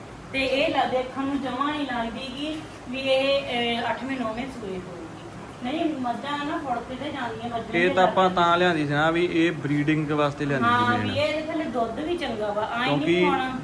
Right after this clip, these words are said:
Speaker 2: ਜਦੋਂ ਉਹਨਾਂ ਨੇ ਦਾਅਵੇ ਨਾਲ ਕਿਹਾ ਸੀਗਾ ਬਾਈ ਕਿਲੋ ਦੁੱਧ ਦੇਊਗੀ, ਪਰ ਫਿਰ ਵੀ ਅਠਾਰਾਂ, ਉੱਨੀ, ਅਠਾਰਾਂ, ਉੱਨੀ ਕਿਲੋ ਦੁੱਧ ਤੇ ਚੱਲੀ
Speaker 1: ਹਾਂ,
Speaker 2: ਗਈ।
Speaker 1: ਕਿਉਂਕਿ ਜਦੋਂ ਪਸ਼ੂ ਇੱਕ ਵਾਰੀ ਇਹ ਜਗ੍ਹਾ ਚੇਂਜ ਕਰਦੇ ਆ ਨਾ, ਪਸ਼ੂ ਦਾ ਵੀ ਫਰਕ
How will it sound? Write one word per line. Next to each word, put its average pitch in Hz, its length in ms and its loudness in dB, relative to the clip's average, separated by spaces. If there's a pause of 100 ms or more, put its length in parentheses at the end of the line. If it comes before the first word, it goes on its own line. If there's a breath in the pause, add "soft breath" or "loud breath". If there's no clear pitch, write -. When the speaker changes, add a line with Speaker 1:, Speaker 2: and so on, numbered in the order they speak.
Speaker 2:
ਜਦੋਂ 165 360 4
ਉਹਨਾਂ 180 240 4
ਨੇ 185 100 6
ਦਾਅਵੇ 170 340 4
ਨਾਲ 185 140 4
ਕਿਹਾ 151 240 -2
ਸੀਗਾ 160 220 0
ਬਾਈ 147 360 2
ਕਿਲੋ 151 260 2
ਦੁੱਧ 151 280 2
ਦੇਊਗੀ, 147 460 -2 (360)
ਪਰ 175 140 8
ਫਿਰ 165 260 4
ਵੀ 190 120 2
ਅਠਾਰਾਂ, 165 480 6
ਉੱਨੀ, 170 280 2
ਅਠਾਰਾਂ, 160 260 4
ਉੱਨੀ 156 300 4
ਕਿਲੋ 151 240 4
ਦੁੱਧ 147 200 0
ਤੇ 160 100 0
ਚੱਲੀ 123 220 -4
Speaker 1:
ਹਾਂ, 269 140 4
Speaker 2:
ਗਈ। 269 100 0
Speaker 1:
ਕਿਉਂਕਿ 320 280 -2
ਜਦੋਂ 294 300 2
ਪਸ਼ੂ 294 260 -4
ਇੱਕ 294 220 2
ਵਾਰੀ 277 240 -2
ਇਹ 269 180 0
ਜਗ੍ਹਾ 240 320 0
ਚੇਂਜ 269 280 -4
ਕਰਦੇ 262 340 0
ਆ 277 40 -2
ਨਾ, 330 100 -2
ਪਸ਼ੂ 269 440 -6
ਦਾ 247 460 4
ਵੀ 254 60 -4
ਫਰਕ 233 260 -2